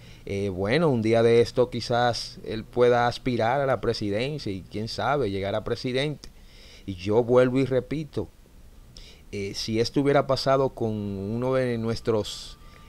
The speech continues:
hermanos, eh, de nuestra vecina nación de Haití, que tenemos millones aquí, hay que admitirlo, que hay muchos nacionalizados,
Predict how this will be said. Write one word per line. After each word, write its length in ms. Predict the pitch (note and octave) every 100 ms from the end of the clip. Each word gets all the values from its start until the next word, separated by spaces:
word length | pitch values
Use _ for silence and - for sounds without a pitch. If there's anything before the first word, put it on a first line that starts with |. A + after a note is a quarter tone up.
| -
hermanos, 760 | G#2+ G2+ G2+ C#3+ C3 G2+ F#2 F#2
eh, 280 | F2+ F#2 F2+
de 140 | G2
nuestra 280 | G2 F#2+ G2+
vecina 540 | F#2+ - A2+ A#2+ A2 -
nación 480 | G#2 G#2 - A#2
de 80 | A2+
Haití, 300 | G2 - B2
que 160 | - F#2+
tenemos 420 | F#2+ F#2+ A2+ A2
millones 520 | G#2+ G2 A#2 G#2+ -
aquí, 300 | F2+ - G2+ - - -
hay 140 | G2
que 120 | G2 A2+
admitirlo, 560 | G#2+ G#2+ - G#2 F#2 A2+ - - - - - - - -
que 720 | G#2+ G#2 G2+ G2+ G2 F#2+ F#2+
hay 100 | G#2+
muchos 380 | A2+ B2 A#2+ A2
nacionalizados, 1080 | A2+ A2+ A2+ A2 G#2+ - G#2 F2+ F2+ -